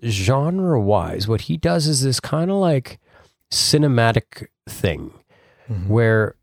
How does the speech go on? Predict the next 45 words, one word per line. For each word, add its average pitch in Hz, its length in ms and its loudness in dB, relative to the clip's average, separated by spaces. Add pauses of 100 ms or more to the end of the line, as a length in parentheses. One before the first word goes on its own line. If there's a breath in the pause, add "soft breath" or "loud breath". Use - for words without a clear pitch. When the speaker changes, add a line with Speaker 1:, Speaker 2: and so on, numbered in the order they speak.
(240)
Speaker 1:
there 127 220 2
are 156 120 2
moments 110 680 0
that 90 120 0
are, 85 160 2
you 92 80 0
know, 82 140 -2
very 90 420 0
legato, 90 760 0
gospel-y, 92 800 -2
big 90 380 -6
stuff. 104 500 -4 (480 loud breath)
And 110 160 2
then 135 120 2
there 220 120 0
are 196 60 0
moments 127 500 -2
where 90 80 -4
it's 90 100 -6
supposed - 400 -4
to 160 60 -2
feel 165 300 -2
like - 200 -6
sixteen 147 520 -2
people 139 300 -4
whispering 113 420 0
in 104 100 2
your 90 140 2
ear, 110 520 -2 (160)
you 98 120 -2
know? 104 180 2
Like, 139 240 4
it's 117 160 2
Speaker 2:
Mm. 104 40 0
Speaker 1:
supposed 127 540 0
to 131 60 2
feel 123 540 0
kind 101 300 -2
of 95 100 0
uncomfortable 87 760 -2
or 78 100 -6
f-, - 280 -6
supposed - 440 -4
to 113 60 -2
feel 101 280 -2